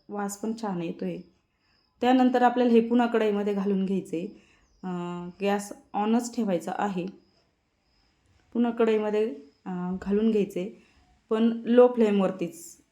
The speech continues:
ठेवायचे आपल्याला. त्यानंतर बघा, इथे अर्धा लिंबाचा रस घालून घ्यायचा आहे यामध्ये आपल्याला. लिंबाने छान टेस्ट येते. तुम्हाला जर अजून लिंबू घालायचं असेल तर तुम्ही अजूनही घालू शकता बरं का. त्यानंतर आपल्याला इथे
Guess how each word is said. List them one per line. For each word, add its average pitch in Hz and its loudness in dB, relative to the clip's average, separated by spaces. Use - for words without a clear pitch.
ठेवायचे 175 -4
आपल्याला. 165 -8
त्यानंतर 240 4
बघा, 240 2
इथे 226 0
अर्धा 226 2
लिंबाचा 202 2
रस 196 -2
घालून 190 -2
घ्यायचा 180 -2
आहे 175 2
यामध्ये 175 -2
आपल्याला. 156 -8
लिंबाने 208 -2
छान 196 -2
टेस्ट 196 -4
येते. 180 -8
तुम्हाला 240 4
जर 233 2
अजून 247 6
लिंबू 247 2
घालायचं 214 2
असेल 220 0
तर 220 0
तुम्ही 233 0
अजूनही 233 2
घालू 196 2
शकता 180 -10
बरं 220 -4
का. - -10
त्यानंतर 208 0
आपल्याला 196 0
इथे 214 -2